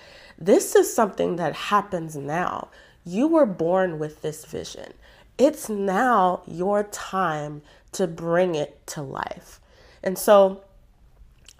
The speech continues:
let's go ahead and transition into one of my favorite things to do, which is to really meditate and get calm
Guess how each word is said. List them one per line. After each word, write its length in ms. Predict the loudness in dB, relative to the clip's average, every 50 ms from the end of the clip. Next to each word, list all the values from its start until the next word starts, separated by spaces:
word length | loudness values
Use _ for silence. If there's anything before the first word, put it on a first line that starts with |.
| _ _ _ -2
let's 400 | 0 2 2 4 2 2 0 0
go 160 | 2 2 2
ahead 220 | 4 2 2 2
and 140 | 2 0 -2
transition 680 | -2 -2 -2 -2 -2 -2 -4 -6 -6 -6 -6 -6 -6 -6
into 320 | -8 -10 -10 -8 -8 -8
one 200 | -6 -4 -4 -4
of 60 | -4
my 220 | -2 -2 -4 -4 -6
favorite 680 | -8 -14 -18 -12 -6 -2 -2 -2 0 0 -2 -4 -4
things 360 | -4 -4 -4 -4 -6 -8 -10 -10
to 100 | -8 -8
do, 320 | -6 -8 -8 -8 -10 -12 -16 -20 -20 -20 -20 -20 -20 -14 -4
which 280 | -2 -2 0 0 -2 -2 -2
is 260 | -2 -2 -2 -4 -8 -6 -4
to 340 | -2 -2 -2 -2 -4 -6 -10 -12 _ -20 -18
really 720 | -16 -10 -8 -8 -4 -2 -2 0 0 0 -2 -2 -4 -6 -8 -12 -20 _ _
meditate 880 | -12 -8 -4 0 0 2 2 2 0 -4 -6 -6 -6 -4 -4 -6 -8 -12 _ -12
and 240 | -10 -8 -8 -6 -2
get 280 | 0 0 0 -2 -6
calm 520 | -10 -10 -6 -4 -2 -2 -2 -2 -4 -6